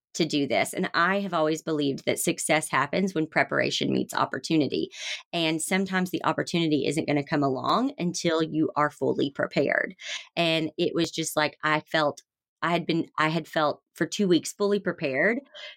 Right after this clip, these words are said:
to write the book. And then here came this opportunity. And it was like, "Oh my gosh, here we go. We're, we're doing it." And I think I was just overwhelmed with that feeling of,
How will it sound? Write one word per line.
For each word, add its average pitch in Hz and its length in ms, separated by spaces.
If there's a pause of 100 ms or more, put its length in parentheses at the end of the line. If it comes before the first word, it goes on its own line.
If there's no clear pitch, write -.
to 190 120
write 151 280
the 151 60
book. 143 400 (420)
And 170 140
then 165 120
here 160 260
came 156 300
this 147 160
opportunity. 135 760
And 156 100
it 135 60
was - 140
like, 139 200
"Oh 143 100
my 147 160
gosh, 214 460
here 160 160
we 156 80
go. 214 240
We're, 151 300
we're 160 140
doing 190 320
it." - 120
And 170 80
I 190 40
think 247 160
I 262 100
was 214 100
just 180 200
overwhelmed 160 460
with 156 120
that 143 180
feeling 143 360
of, 143 120